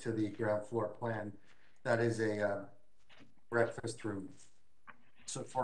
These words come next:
a portion of the first floor plan,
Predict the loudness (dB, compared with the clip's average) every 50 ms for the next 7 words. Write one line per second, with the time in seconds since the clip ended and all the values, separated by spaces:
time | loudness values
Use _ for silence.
0 | 6 6 6 6 8 8 8 8 8 4 0 0 0 -2 -4 -6 -10 -12 -14 -14
1 | -14 -14 -8 -2 2 2 2 2 0 -4 -4 -6 -6 -10 -10 -8 -8 -6 -6 -4
2 | 0 2 2 2 2 0 2 2 4 4 4 2 0 -2 -4 -6